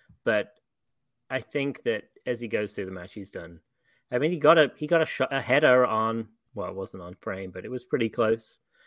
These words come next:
Um, yeah, I'm not ready to give up on him yet.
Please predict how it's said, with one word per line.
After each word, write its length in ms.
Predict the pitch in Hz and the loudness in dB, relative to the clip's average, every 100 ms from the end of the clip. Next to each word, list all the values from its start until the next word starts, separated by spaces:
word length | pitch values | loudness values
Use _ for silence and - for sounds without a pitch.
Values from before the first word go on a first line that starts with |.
| _ _ _ | _ _ _
Um, 600 | 107 104 104 101 101 98 _ _ _ _ _ _ _ _ _ _ _ _ - - _ _ _ | -2 0 0 -2 -4 -8 _ _ _ _ _ _ _ _ _ _ _ _ -20 -20 _ _ _
yeah, 280 | 131 110 104 | -6 -4 0
I'm 140 | 139 175 | 2 6
not 200 | 170 127 | 6 6
ready 220 | 139 131 | 4 4
to 80 | 107 | 2
give 160 | 110 | 0
up 180 | 101 95 | 0 -2
on 120 | 101 | -6
him 80 | 101 | -6
yet. 180 | 95 | -10